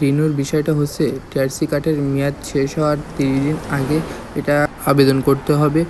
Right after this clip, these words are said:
যেটা নতুন স্টুডেন্ট সার্টিফিকেট আর ব্যাংক স্টেটমেন্ট লাগবে। এই প্রক-, একই প্রক্রিয়া বা একই ডকুমেন্টেই আপনার সব কিছু করতে পারবেন।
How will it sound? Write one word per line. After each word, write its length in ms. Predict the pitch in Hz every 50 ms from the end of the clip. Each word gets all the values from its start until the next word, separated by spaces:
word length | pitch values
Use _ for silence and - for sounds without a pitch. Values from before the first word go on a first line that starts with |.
| - - - - - - - -
যেটা 340 | 151 139 - 147 147 143 143
নতুন 520 | 143 139 135 131 123 - 139 139 139 139 135 -
স্টুডেন্ট 420 | 135 - - - 143 143 147 147 147
সার্টিফিকেট 420 | 160 147 - - 147 156 165 165 165 - -
আর 140 | 143 139 135
ব্যাংক 460 | 131 127 127 131 131 135 143 147 143 - - - - - - - -
স্টেটমেন্ট 420 | - - 160 156 160 160 165 165
লাগবে। 400 | 156 151 147 143 143 151 170 180 180 - - - - - - -
এই 120 | - 180 180 175
প্রক-, 280 | - 170 170 165 165 165 -
একই 320 | 139 156 156 - 185 180 175 -
প্রক্রিয়া 340 | 170 170 160 160 - 170 160
বা 120 | 151 156
একই 340 | 147 143 143 139 - 165 156
ডকুমেন্টেই 720 | 151 151 143 160 156 156 156 156 160 156 - 165 165 160
আপনার 260 | 151 143 - 147 147
সব 200 | 143 - - 143 135 -
কিছু 140 | - 151 - -
করতে 240 | 151 139 127 - 135
পারবেন। 260 | 131 127 120 123 120